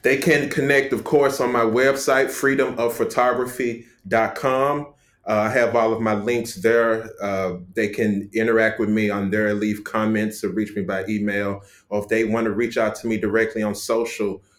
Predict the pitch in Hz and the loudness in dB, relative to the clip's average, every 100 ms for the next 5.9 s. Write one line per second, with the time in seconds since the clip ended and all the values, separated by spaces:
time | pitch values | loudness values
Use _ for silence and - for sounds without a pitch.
0 | _ - 101 101 95 90 - _ 120 131 | _ -10 -6 -4 -2 -4 -8 _ 0 2
1 | 147 147 147 - - 127 113 110 113 101 | 2 4 2 2 2 4 2 0 -2 0
2 | 101 98 - 90 104 101 107 101 98 92 | -2 -4 -6 -4 -2 -2 -2 -2 -2 0
3 | 104 110 110 107 120 120 - 110 120 123 | 0 0 0 -2 -4 -2 -4 -2 0 2
4 | 123 120 - _ - 98 95 110 113 113 | 0 -4 -8 _ -6 -4 0 2 2 2
5 | 113 107 - 127 131 123 127 131 135 | 0 -2 -2 -2 -2 0 2 2 0